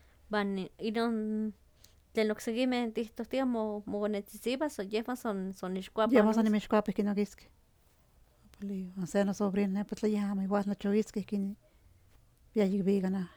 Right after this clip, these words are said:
Speaker 2: kanah seis años choko. Yeh nochokitzkihkah. Como amo kinmah cuenta tlenon, kitepa okihtok xamo, son kikixka sabatl.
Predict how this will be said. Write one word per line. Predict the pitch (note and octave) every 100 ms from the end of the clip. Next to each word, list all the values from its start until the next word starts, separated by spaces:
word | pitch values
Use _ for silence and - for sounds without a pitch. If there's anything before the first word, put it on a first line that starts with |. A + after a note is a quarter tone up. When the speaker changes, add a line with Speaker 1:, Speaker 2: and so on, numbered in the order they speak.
| _ _ _ _ _ _ _
Speaker 2:
kanah | - G#3+
seis | - A3 F3+
años | G#3+ G3 F#3
choko. | - - - _ _ _ _ _ _ _ -
Yeh | G#3
nochokitzkihkah. | - A3+ A3+ - C4 - - _ - - - - - _ _ -
Como | F#3+ G#3+
amo | A3
kinmah | A3 A#3 A#3
cuenta | - B3+ C4 A3+
tlenon, | B3+ C4+ C4+
kitepa | B3+ C4 A3+
okihtok | A3+ A3+ B3+
xamo, | - C4 G#3+
son | A3
kikixka | G3+ G3 F#3+ - F#3+
sabatl. | A#3+ C4 F#3+